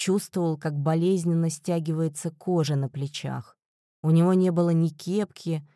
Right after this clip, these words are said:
ни воды с собой. Это противоречило теории, что все, побывавшее в проклятом месте,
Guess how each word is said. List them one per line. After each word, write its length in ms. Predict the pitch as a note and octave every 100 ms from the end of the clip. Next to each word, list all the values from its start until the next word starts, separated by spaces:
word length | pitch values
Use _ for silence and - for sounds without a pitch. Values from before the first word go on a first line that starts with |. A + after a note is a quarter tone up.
| _ D#3+
ни 160 | F3
воды 360 | E3+ D3 D3+ G3
с 60 |
собой. 640 | - - F3 D#3 D#3+ D3+ D3 _ _ -
Это 180 | F3 F3
противоречило 800 | E3+ D#3+ F3 F3 F3+ - E3 D3+
теории, 520 | - F3 A#3+ A3+ D#3
что 260 | - D#3+
все, 420 | D3 - - G#3+ F#3+
побывавшее 840 | D#3+ C#3+ D#3 E3 F3+ E3+ - D3
в 80 | D3
проклятом 580 | - D#3+ D#3 D3 D3 C#3 C#3
месте, 500 | F#3+ A3 - D#3